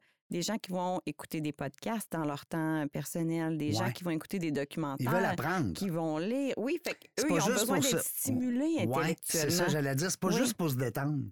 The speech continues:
Speaker 1: non, non, non, non, c'est au niveau professionnel aussi, mais c'est des gens qui ont besoin d'être stimulés intellectuellement, de continuer à apprendre puis à aller chercher des connaissances. Fait que ça, c'est vraiment la première motivation.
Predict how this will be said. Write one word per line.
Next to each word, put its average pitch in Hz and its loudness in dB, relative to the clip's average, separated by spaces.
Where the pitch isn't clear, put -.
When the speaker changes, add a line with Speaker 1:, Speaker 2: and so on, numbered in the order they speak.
Speaker 1:
non, 247 2
non, - -
non, 466 0
non, - 4
c'est 330 -4
au 190 0
niveau 214 0
professionnel 214 -2
aussi, 214 0
mais 202 2
c'est 220 -2
des 180 0
gens 220 -2
qui - -2
ont 190 0
besoin 170 0
d'être 185 -2
stimulés 220 -2
intellectuellement, 165 -2
de 180 -2
continuer 185 -2
à 175 0
apprendre 170 -2
puis 180 -4
à 151 -2
aller 143 0
chercher 156 -2
des 165 0
connaissances. - -4
Fait - -6
que - -6
ça, - -2
c'est 302 -2
vraiment 180 0
la 175 -2
première 160 0
motivation. 147 -2